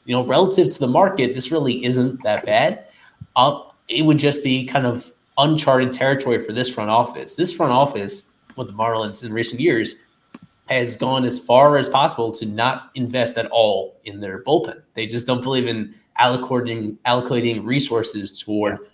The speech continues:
proven veteran relievers. So it'd be out of character to pick that up. Um, at, at the end of the day, uh, I think the position that they were in, that this is a better fit than, than Blyer was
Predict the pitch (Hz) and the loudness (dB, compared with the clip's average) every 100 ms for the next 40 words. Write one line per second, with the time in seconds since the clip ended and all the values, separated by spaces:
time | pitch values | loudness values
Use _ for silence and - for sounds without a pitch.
0 | _ - 135 123 113 107 113 110 104 104 | _ -4 2 2 2 2 2 0 -2 0
1 | 120 113 104 104 - - - - 135 156 | 2 0 -2 -8 -12 -18 -14 -4 2 2
2 | 156 165 131 143 131 - 123 135 156 165 | 4 2 6 6 4 2 2 2 -2 -4
3 | - - 123 160 151 139 147 226 - - | -6 -12 -4 -2 2 4 6 2 -2 -16
4 | _ _ - _ 104 104 101 98 - _ | _ _ -20 _ -2 -2 -2 -12 -18 _
5 | _ - 110 107 123 127 151 156 143 123 | _ -2 -2 0 -2 0 0 2 2 4
6 | 117 113 - - - - - 120 139 123 | 4 2 -2 -8 -10 -10 -8 -6 -6 -6
7 | 127 117 117 127 147 117 110 117 104 120 | -8 -8 -6 -4 -4 -4 -2 -2 -2 0
8 | 170 190 - - 110 127 127 127 120 110 | 0 -2 -10 -10 -8 -4 -4 0 0 0
9 | 110 110 107 - - 104 101 - 101 101 | -2 -2 -2 -6 -6 -6 -6 -10 -10 -10
10 | 95 _ - 107 104 107 110 110 104 101 | -12 _ -10 -8 -6 4 4 4 0 -2
11 | 98 98 95 | -2 -4 -10